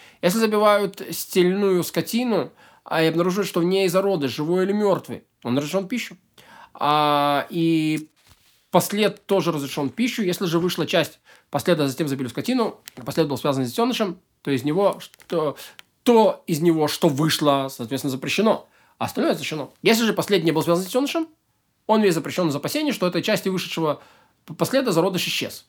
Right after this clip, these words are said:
А у зародыша, обнаруженного в утробе матери, исчез послед. Такое тоже бывает. Э, то есть, как плацента такая. И не стоит говорить, что если в утробе матери зародыша не было обнаружено вообще, плацента в пищу запрещена.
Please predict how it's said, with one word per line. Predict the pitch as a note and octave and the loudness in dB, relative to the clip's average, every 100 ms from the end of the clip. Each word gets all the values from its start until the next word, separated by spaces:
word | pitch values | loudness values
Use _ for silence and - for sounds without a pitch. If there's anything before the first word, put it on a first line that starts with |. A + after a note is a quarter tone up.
| _ | _
А | B2+ | -4
у | |
зародыша, | C#3 F#3 F3+ E3 | 0 0 0 0
обнаруженного | F3 E3+ F3 | -2 0 -2
в | |
утробе | F#3 F#3+ | -2 0
матери, | C#4 C#4+ A3+ - _ | 0 0 -2 -4 _
исчез | - - F3+ | -6 -2 -2
послед. | F#3+ B2+ - - | -2 -4 -6 -12
Такое | - D#3 | -4 -2
тоже | D3 A#2 | -2 -4
бывает. | G#2+ - _ - - - _ - | -8 -12 _ -20 -20 -20 _ -8
Э, | C#3 C#3+ C#3 | 0 2 0
то | C3 | -2
есть, | C3 - | -4 -4
как | C3+ A#2+ | -10 -6
плацента | D3+ D#3 A2+ | -2 0 -2
такая. | A2 - A2+ | -6 -8 -2
И | A#3 | 2
не | D4+ | 2
стоит | - A3+ E3+ | 4 2 4
говорить, | F3 A3+ | 2 0
что | A3+ F#3 | 0 2
если | F#3 F#3 | 2 0
в | |
утробе | E3+ F3+ F3+ | -2 -2 0
матери | F3 E3 D#3 | 0 0 -2
зародыша | D#3+ D#3+ D#3 D3+ | 0 -2 -2 -2
не | |
было | C#3+ D3 C#3 C3 - _ _ - | -2 0 0 0 -10 _ _ -6
обнаружено | C#3 D#3+ D3 D3+ | 0 0 0 0
вообще, | D#3 D#3+ - D4 | 0 0 -2 -4
плацента | E3 - G3+ F#3+ D#3+ | -4 -2 -2 0 -2
в | - | -2
пищу | F3 - C#3+ | -6 -2 -4
запрещена. | D3+ D3+ D3+ D3 - D#3 D#3+ D#3+ A#2 | -2 -4 -4 -6 -4 -4 -2 -2 -2